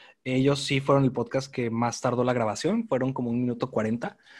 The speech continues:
y de ese minuto cuarenta quité como veinte minutos, porque yo, yo, yo quiero que mis episodios no sean,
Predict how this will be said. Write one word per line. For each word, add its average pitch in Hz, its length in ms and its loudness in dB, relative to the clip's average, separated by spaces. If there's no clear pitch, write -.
y 139 100 2
de 139 100 10
ese 139 140 6
minuto 143 280 6
cuarenta 123 280 6
quité - 300 -2
como 123 240 4
veinte 120 320 4
minutos, 110 540 0
porque 117 400 4
yo, 120 100 2
yo, 123 320 0
yo 127 260 0
quiero 143 340 8
que 147 120 2
mis 123 180 0
episodios 120 340 -2
no 123 80 0
sean, 123 640 -4